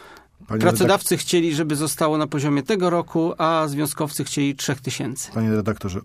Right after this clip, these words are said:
Speaker 1: od kiedy pamiętam, a przychodzę do pana redaktora tutaj do audycji już dobrych kilka lat, e, to na przełomie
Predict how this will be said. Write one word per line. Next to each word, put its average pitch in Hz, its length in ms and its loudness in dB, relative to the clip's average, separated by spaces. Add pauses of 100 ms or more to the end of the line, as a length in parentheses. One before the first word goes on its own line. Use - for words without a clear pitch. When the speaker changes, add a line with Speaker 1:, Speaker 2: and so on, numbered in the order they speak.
Speaker 1:
od - 160 -8
kiedy 160 220 -2
pamiętam, 98 440 0
a 98 80 -2
przychodzę 131 340 -4
do 117 80 -2
pana 123 320 0
redaktora 117 460 0
tutaj 113 200 -2
do 110 100 0
audycji 110 400 -2
już 101 100 -4
dobrych 120 320 0
kilka 113 320 -2
lat, 95 320 -6 (260)
e, - 60 -14 (400)
to 117 100 -6
na 113 140 0
przełomie 131 720 0